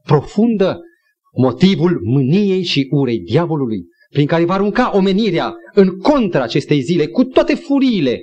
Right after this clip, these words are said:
cu toate argumentele parabiblice, numai să pară teologic, și facă Domnul ca în scurt,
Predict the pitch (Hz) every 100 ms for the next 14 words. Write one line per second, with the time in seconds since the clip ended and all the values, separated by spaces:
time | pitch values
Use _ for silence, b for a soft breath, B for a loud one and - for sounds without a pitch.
0 | B B - 277 277 277 254 277 247 208
1 | 185 - - - - 247 180 160 202 165
2 | - - 90 - _ - 135 123 - -
3 | 123 101 90 98 92 156 160 196 - _
4 | _ _ _ _ _ _ - 131 220 196
5 | 139 98 87 87 _ _ _ _ 156 165
6 | - - -